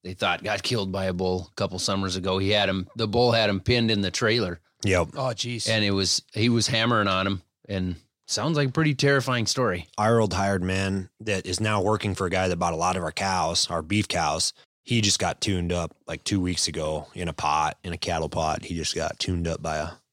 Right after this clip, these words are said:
Speaker 2: by a cow. He went in there, sixty-five-year-old man. "I'll go and get her out." And
Speaker 1: Yep.
Speaker 2: he got tuned up. So
Speaker 3: Joey was, we'd, we'd borrowed a bull Joey was probably sixteen, seventeen. And that one chased him the length of the old dairy barn, so
Speaker 2: Mm.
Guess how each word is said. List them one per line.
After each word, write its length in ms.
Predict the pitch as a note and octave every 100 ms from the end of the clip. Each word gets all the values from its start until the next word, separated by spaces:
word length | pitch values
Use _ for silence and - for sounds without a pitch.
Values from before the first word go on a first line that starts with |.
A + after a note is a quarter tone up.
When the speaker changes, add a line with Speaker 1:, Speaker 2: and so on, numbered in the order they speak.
| _ -
Speaker 2:
by 160 | F2
a 60 | D#2
cow. 340 | - D#2+ D#2
He 140 | D#2 F2+
went 180 | E2+ E2+
in 80 |
there, 220 | E2 E2 - _ -
sixty-five-year-old 880 | - - - F#2 E2+ E2+ F2+ E2+ E2+
man. 420 | F2+ F2 F2 F2+ _ _
"I'll 220 | G2 B2
go 140 | A#2+ A2+
and 100 | G#2+
get 100 | A2
her 100 | A2
out." 380 | G#2+ A2 G#2+ -
And 160 | G#2 D#3+
Speaker 1:
Yep. 160 | F#2
Speaker 2:
he 40 | F2
got 220 | E2 D2+
tuned 300 | - E2 D#2+
up. 280 | E2 E2 - -
So 400 | - D#2 D#2 D#2+ - C#3
Speaker 3:
Joey 240 | C3+ F3 C3+
was, 220 | A#2 A2
we'd, 280 | A#2 A2 -
we'd 220 | C3 A#2
borrowed 260 | A#2 C#3 B2+
a 40 |
bull 360 | G2+ G#2+ G#2+ G2 - _ _ _ B2+
Joey 220 | C3+ D3
was 120 | C#3
probably 560 | E3 D#3+ E3+ D#3+ D#3+ D#3
sixteen, 600 | - E3+ - F#3 F3+ F3+
seventeen. 520 | F3 F3+ F#3 F#3+ G#3+ _ _ _ _ _
And 100 | C3
that 140 | C3 C3
one 140 | B2+
chased 340 | - B2 A2+ A#2
him 100 | A2+
the 80 |
length 320 | G#2+ A2+ G#2+ A2+
of 160 | G#2+
the 120 | G#2+
old 140 | G#2+ G2+
dairy 220 | G#2 A2
barn, 320 | G2 G2 G2+
so 440 | F#2+ G#2 G2+ G2 F#2+ G2
Speaker 2:
Mm. 340 | F#2 F2 D#2+